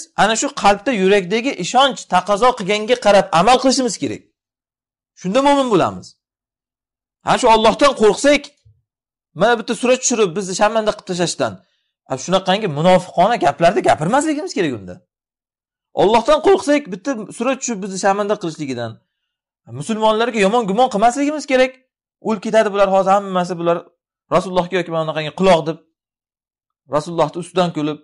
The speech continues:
yoki Rasulullohni it sigirsa, it simirsa egasini qoparkan deb mana shunaqangi gaplarni gapirishlik, bu gapni gapirayotgan paytda ularni Allohdan qo'rquvi yo'qligidan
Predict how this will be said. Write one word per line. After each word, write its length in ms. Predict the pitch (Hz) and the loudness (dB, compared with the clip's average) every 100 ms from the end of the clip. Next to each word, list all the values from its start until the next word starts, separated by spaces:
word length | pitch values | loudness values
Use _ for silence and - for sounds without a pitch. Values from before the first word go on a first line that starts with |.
| _ _ _ _ _ _ _ _ _ _ - | _ _ _ _ _ _ _ _ _ _ -8
yoki 260 | 139 175 | -4 -2
Rasulullohni 480 | 175 180 175 170 180 - | -2 -2 0 0 0 -6
it 120 | 160 | -8
sigirsa, 400 | 185 170 170 202 - - | -8 -6 -4 -6 -6 -6
it 120 | 175 | -8
simirsa 360 | - 185 175 185 | -6 -6 -4 -4
egasini 380 | 180 180 175 175 | 0 0 0 -2
qoparkan 440 | 170 208 196 185 175 | 2 2 2 -2 -2
deb 120 | 175 160 | -4 0
mana 140 | 165 | -2
shunaqangi 340 | 156 156 165 147 | 0 -6 -6 -2
gaplarni 380 | 147 147 151 | -2 -2 -4
gapirishlik, 540 | 135 131 139 127 170 170 _ | -4 -4 -6 -8 -8 -8 _
bu 100 | 143 143 | -12 -4
gapni 260 | 143 160 | -2 -2
gapirayotgan 540 | 131 127 127 123 165 143 | -2 -2 -4 -6 -6 -4
paytda 280 | 123 120 175 | -6 -4 -2
ularni 420 | 123 131 123 175 175 - _ _ _ | 0 0 0 -4 -6 -10 _ _ _
Allohdan 500 | 131 139 139 131 170 | 0 0 -2 -2 -6
qo'rquvi 560 | 143 - 143 - 147 175 | -6 -6 -6 -4 -4 -2
yo'qligidan 580 | 147 131 135 135 143 254 | -2 -4 -4 -4 0 0